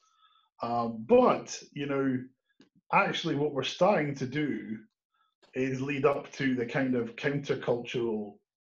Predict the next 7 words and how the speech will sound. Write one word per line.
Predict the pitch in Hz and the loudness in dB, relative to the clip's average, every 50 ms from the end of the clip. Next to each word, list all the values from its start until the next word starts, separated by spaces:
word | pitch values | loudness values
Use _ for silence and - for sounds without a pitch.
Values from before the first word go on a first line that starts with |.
| _ - | _ -14
um, | - 101 95 95 92 - - - - 87 - - 165 - - _ - | -14 -12 -12 -12 -14 -14 -14 -16 -18 -20 -20 -20 -20 -20 -20 _ -16
superpower. | - - - 147 - - - - 107 101 - - - - - _ _ _ _ _ _ _ _ _ - - | -10 -6 -6 -6 -6 -6 -8 -6 -6 -6 -8 -10 -16 -20 -20 _ _ _ _ _ _ _ _ _ -16 -12
I, | - 110 107 110 - 120 117 | -8 -8 -8 -8 -6 -6 -6
I | 113 | -4
think, | 110 - 143 139 135 - - - | -4 -4 -6 -6 -8 -8 -8 -6
uh, | 131 120 117 113 110 107 107 - - _ _ _ _ _ _ _ _ _ _ _ _ _ _ _ _ _ 120 | -4 -2 -2 -2 -2 -4 -6 -8 -14 _ _ _ _ _ _ _ _ _ _ _ _ _ _ _ _ _ -8
um, | 110 110 110 107 107 107 107 107 | -6 -4 -2 -2 -2 -2 -4 -4